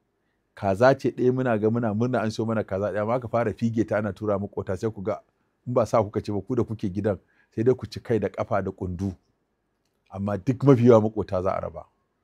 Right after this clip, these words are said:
Fiffige ta za a yi haka ga an yi kuntun-kuntun da ita. Su iyayen da, wato, ba su da karatu a, a nassi, amma fa aiki, akwai aiki. Mu kuma yanzu ga karatu, ga nassi, ga sahihi, ga da'ifi.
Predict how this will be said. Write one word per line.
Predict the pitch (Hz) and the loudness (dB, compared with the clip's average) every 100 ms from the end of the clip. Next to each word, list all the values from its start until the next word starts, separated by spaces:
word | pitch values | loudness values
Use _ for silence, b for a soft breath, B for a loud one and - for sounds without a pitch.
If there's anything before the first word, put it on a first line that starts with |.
| _ _ - | _ _ -18
Fiffige | 123 - 123 117 113 | -8 -4 2 2 2
ta | 120 | 2
za | 127 | 2
a | |
yi | 113 | 2
haka | 113 107 | -2 -6
ga | 95 107 | -8 -4
an | 110 | -4
yi | |
kuntun-kuntun | 104 - 135 143 139 143 127 127 | -2 -2 -2 -2 -2 -2 -4 -6
da | 113 | -8
ita. | 90 - _ _ _ _ _ _ | -10 -18 _ _ _ _ _ _
Su | _ - | _ 0
iyayen | 156 131 127 | 4 4 2
da, | 131 127 | 2 4
wato, | 107 98 101 95 _ _ _ - | 2 -2 -12 -14 _ _ _ -4
ba | 110 185 156 | 4 4 4
su | 175 | 0
da | 165 | 0
karatu | - 131 120 113 - 175 - | 0 2 2 2 -4 -6 -4
a, | - 120 113 - | 0 0 0 -4
a | 107 | 0
nassi, | 143 - - 98 - _ _ _ - | 2 0 -6 -10 -12 _ _ _ 0
amma | 127 151 180 | 4 4 4
fa | 190 | 4
aiki, | - 226 - 185 120 | 6 6 4 -6 -6
akwai | 101 - 139 | -10 -4 -2
aiki. | 143 120 - _ _ _ _ _ _ _ - | 0 -2 -8 _ _ _ _ _ _ _ -4
Mu | 165 | 0
kuma | 202 208 | 4 6
yanzu | 185 175 | 6 8
ga | 175 147 | 8 8
karatu, | 139 123 113 180 | 4 2 0 -2
ga | 151 127 | 2 2
nassi, | 123 151 - 131 | 2 0 -2 -2
ga | 117 | -2
sahihi, | 101 104 160 139 131 | -2 -2 -2 -2 0
ga | 120 | -2
da'ifi. | 107 120 135 120 90 | -2 -6 -6 -6 -12